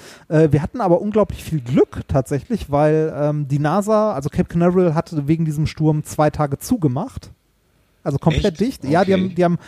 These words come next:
Speaker 1: das Besucherzentrum komplett dicht gemacht und so zwei Tage. Äh,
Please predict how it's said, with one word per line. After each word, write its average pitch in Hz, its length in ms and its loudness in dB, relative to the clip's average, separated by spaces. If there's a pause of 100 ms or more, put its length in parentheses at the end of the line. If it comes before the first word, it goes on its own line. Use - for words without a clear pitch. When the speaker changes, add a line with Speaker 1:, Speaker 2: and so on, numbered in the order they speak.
(160)
Speaker 1:
das - 140 -2
Besucherzentrum 202 720 0
komplett - 380 0
dicht - 200 -6
gemacht 247 360 -6
und 214 100 -12
so 233 120 -12
zwei 208 260 -2
Tage. 202 360 -4 (340)
Äh, 165 300 6